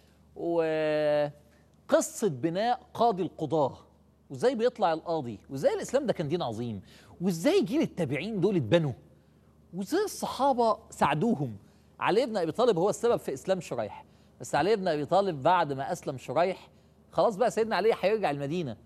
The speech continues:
فشريح وقفه قال له: "علمني سورة من القرآن". عارفين علمه إيه؟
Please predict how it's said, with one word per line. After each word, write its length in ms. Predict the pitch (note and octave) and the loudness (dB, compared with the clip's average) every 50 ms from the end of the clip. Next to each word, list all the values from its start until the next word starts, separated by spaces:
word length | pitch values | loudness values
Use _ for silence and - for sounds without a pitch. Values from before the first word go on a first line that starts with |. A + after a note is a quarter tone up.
| - - - - | -20 -20 -14 -14
فشريح 380 | D3+ C3+ - E3 F#3+ G3 D#3+ | -12 -8 -2 0 0 0 0
وقفه 360 | D#3 D3+ - F3 E3 - C#3+ - - - - - - - | -2 -2 -2 -4 -4 -4 -8 -12 -12 -18 -20 -20 -10 -6
قال 120 | - B3+ A#3+ | -4 0 2
له: 80 | A#3 | 2
"علمني 380 | F3+ E3+ F#3 G3 B3 A#3 G#3+ F#3+ | 2 2 0 0 -2 -2 -4 -4
سورة 280 | - - - F#3+ E3+ E3 | -6 -2 -2 0 0 0
من 120 | D3 C3 | 0 -2
القرآن". 480 | B2+ B2 - - B2 B2 - A2 G#2 G2 G2 G2+ - - - - - - _ _ _ - - - | -4 -4 -4 -6 -6 -6 -4 -6 -8 -8 -12 -16 -20 -20 -20 -20 -20 -20 _ _ _ -20 -14 -6
عارفين 300 | A#2+ A#2+ A#2+ - F#3+ F#3 | -6 -6 -4 -4 -4 -4
علمه 360 | D#3+ B2+ B2+ D3 E3+ D#3 C3+ | -2 -2 -2 -2 -4 -4 -6
إيه؟ 140 | C#3 E3 F3+ | -8 -10 -12